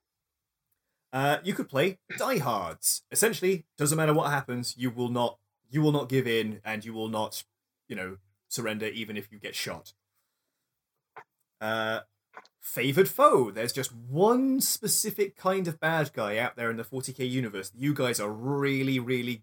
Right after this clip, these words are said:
good at murdering. Uh, hardened fighters. You like getting in the thick of it and using up close and personal melee combat. Um,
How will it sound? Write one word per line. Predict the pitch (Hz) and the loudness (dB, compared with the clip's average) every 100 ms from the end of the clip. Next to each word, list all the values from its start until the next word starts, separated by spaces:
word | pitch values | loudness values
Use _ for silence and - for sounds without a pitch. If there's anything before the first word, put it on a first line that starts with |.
| _ | _
good | 135 117 | -2 -2
at | 104 | -4
murdering. | 107 110 101 85 82 92 _ _ _ _ _ _ _ _ _ _ _ _ _ _ _ _ - | -6 -4 -4 -4 -12 -14 _ _ _ _ _ _ _ _ _ _ _ _ _ _ _ _ -8
Uh, | 104 104 104 - _ _ _ _ | -4 -4 -4 -8 _ _ _ _
hardened | - 143 151 214 | 2 4 4 2
fighters. | - 262 339 - - - - | 0 -2 -2 -2 -4 -8 -4
You | 214 269 | 2 2
like | 202 202 196 139 | 4 2 2 -4
getting | 160 160 160 | 0 2 2
in | 127 143 | 2 0
the | 131 | 0
thick | - 135 | -4 -6
of | 120 | -2
it | 123 123 | -2 -2
and | 113 | -2
using | 120 131 127 120 117 - | 0 2 2 0 -2 -4
up | 139 - | -4 -4
close | 135 127 - | 0 0 0
and | 117 | -4
personal | 127 120 - 113 | -2 -2 -2 -4
melee | 107 123 110 104 | -2 0 0 -2
combat. | 104 98 92 82 - - - _ _ _ _ _ _ _ _ _ _ _ _ _ _ - - _ _ _ - | -4 -8 -8 -12 -10 -14 -14 _ _ _ _ _ _ _ _ _ _ _ _ _ _ -20 -20 _ _ _ -4
Um, | 117 117 113 113 113 | 0 2 2 0 -2